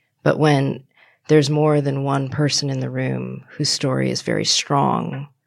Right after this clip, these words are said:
it becomes more difficult to know who to follow in the room, you know, so that was challenging for me. I think at that point I was such a mush pile that it was really my dad and my sons.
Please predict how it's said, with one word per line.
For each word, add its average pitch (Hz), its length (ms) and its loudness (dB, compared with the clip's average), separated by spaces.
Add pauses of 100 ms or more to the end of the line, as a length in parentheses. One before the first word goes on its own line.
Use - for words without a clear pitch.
(720)
it 147 120 -2
becomes 151 400 0
more 135 140 0
difficult 135 680 0
to 180 140 4
know 160 220 6
who 147 160 2
to 139 80 0
follow 131 540 -2
in 131 160 -2
the - 100 -4
room, - 360 -8 (600)
you 147 120 2
know, - 180 -2
so 131 420 0 (240)
that - 180 2
was - 160 -2
challenging - 520 -2
for - 120 -4
me. - 300 -4 (320)
I 175 100 2
think 208 440 0
at - 220 -12
that 180 260 0
point 165 220 -2
I 160 60 4
was 156 140 2
such - 220 -2
a 151 60 -2
mush 147 480 -2
pile - 560 -8
that 139 160 -2
it - 100 -4
was 147 200 -2
really 147 360 0
my 127 340 -10
dad 131 380 -2
and 117 100 -12
my 110 120 -18
sons. - 720 -6